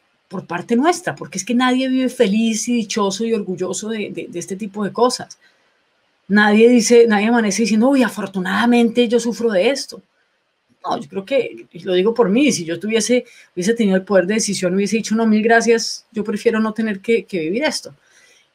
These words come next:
Pero a la vez, el hecho de que lo hayamos vivido ejercita muchos músculos en nuestro espacio psicológico. La resiliencia, por ejemplo, la,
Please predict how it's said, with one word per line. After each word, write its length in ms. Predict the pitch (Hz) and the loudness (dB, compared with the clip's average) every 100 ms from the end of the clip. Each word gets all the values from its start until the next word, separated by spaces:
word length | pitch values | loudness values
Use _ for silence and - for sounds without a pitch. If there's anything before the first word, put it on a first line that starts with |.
| - | 2
Pero 320 | 294 294 294 226 | 4 4 4 2
a 80 | |
la 120 | 208 190 | 4 4
vez, 400 | 214 339 - - | 2 0 -4 -8
el 140 | 208 214 | -2 -2
hecho 220 | 214 302 | 0 -4
de 100 | 320 | -2
que 100 | 254 | 0
lo 140 | 208 | 2
hayamos 440 | 185 196 214 269 247 | 2 0 0 -2 -2
vivido 600 | 208 202 220 269 415 370 _ _ _ _ _ _ _ _ _ _ _ _ _ _ | 0 2 2 0 -4 -12 _ _ _ _ _ _ _ _ _ _ _ _ _ _
ejercita 680 | - 208 190 214 190 233 233 _ | -8 -6 -4 -6 0 0 0 _
muchos 580 | 233 240 269 - 262 262 | 0 2 2 0 -4 -2
músculos 600 | 262 247 - 254 233 254 | 0 0 -2 0 0 2
en 140 | 240 | 0
nuestro 300 | 202 190 - | 0 -2 -6
espacio 580 | 180 - 175 180 196 196 | -8 -2 0 0 -4 -8
psicológico. 640 | 208 - 160 147 - - - - - - _ _ _ | -8 -12 -10 -10 -14 -18 -20 -20 -20 -20 _ _ _
La 200 | 190 190 | -6 -4
resiliencia, 840 | 190 190 208 196 214 208 190 147 139 | -2 -4 -4 -4 -2 -2 -4 -8 -16
por 160 | 143 | -20
ejemplo, 400 | 143 - - - _ _ _ _ _ _ _ - | -18 -18 -20 -20 _ _ _ _ _ _ _ -10
la, 340 | 190 196 - | -2 -2 -2